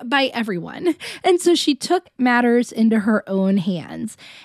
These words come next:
and she took her promotion into her own hands. And she wrote more than three thousand individual letters by hand. <laughs> Three thousand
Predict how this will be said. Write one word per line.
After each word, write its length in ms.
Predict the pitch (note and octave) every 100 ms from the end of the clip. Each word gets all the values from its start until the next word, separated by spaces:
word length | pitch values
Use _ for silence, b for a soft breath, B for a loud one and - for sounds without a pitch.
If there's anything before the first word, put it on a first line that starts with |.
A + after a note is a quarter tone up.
| -
and 160 | A#3+
she 140 | B3 C4
took 220 | D4+ -
her 100 | D4
promotion 920 | - C4 A3+ F#4 - F#3+ F3 F3 G3+ _ _ _ B3
into 260 | B3 C4+
her 200 | C4 C4
own 180 | A3+ A3
hands. 640 | A3+ G#3 - - B3 - B B B _
And 200 | C4+ C4
she 320 | - - F4+
wrote 280 | G4+ B4 A#4
more 280 | B3+ A3+ A#3
than 260 | G#3 G3 G3 _
three 580 | A#3 C#4 D4+ D#4 D#4+ D#4+ _ _ _ _ -
thousand 600 | B3 A#3 A3+ G#3 E3 E3 - -
individual 720 | E4+ G4+ G4+ F#4+ F#4 D4 E4
letters 480 | D4 C4 E3+ C#3+ - b b b b _ B3
by 80 |
hand. 720 | B3 - C#4+ A#3 E3 - - _
<laughs> 80 | B3 B B B D#4+ -
Three 520 | F4 G4+ G4+ G4+ G4+ - _
thousand 480 | D#4 D#4 B3+ A3+